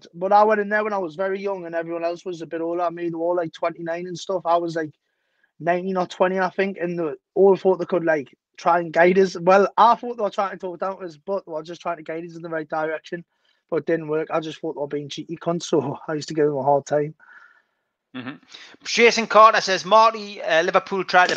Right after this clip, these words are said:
Speaker 2: buy Lewis a few weeks ago, but their bid was too low. He's gonna be a good player." That's Jason's opinion. Tim wants to know who your worst player for Newcastle was.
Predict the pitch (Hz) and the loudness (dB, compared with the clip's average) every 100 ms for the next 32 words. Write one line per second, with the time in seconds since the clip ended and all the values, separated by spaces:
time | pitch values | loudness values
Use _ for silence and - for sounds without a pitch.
0 | - 175 165 165 185 190 - - 160 - | 6 6 6 2 2 2 -2 -6 -8 -6
1 | 165 190 - 185 180 180 165 151 131 185 | -6 -6 -8 -2 0 0 0 0 0 0
2 | 170 160 - 165 151 165 180 175 151 135 | -2 -4 -4 -2 0 4 4 2 -4 -6
3 | 160 151 147 131 139 135 160 165 156 135 | -4 -2 -2 4 2 4 6 6 6 4
4 | - 156 156 - 151 135 - 185 196 190 | 0 2 2 2 -2 -4 2 4 4 2
5 | - - - - 285 269 269 - 247 247 | -2 -16 -2 2 6 6 6 4 8 8
6 | - 247 226 233 220 202 233 - - - | 8 4 6 8 8 10 10 8 -2 4
7 | 226 214 196 202 214 190 - 170 156 143 | 6 6 4 0 0 2 4 4 2 -2
8 | 127 113 - | -2 -2 -4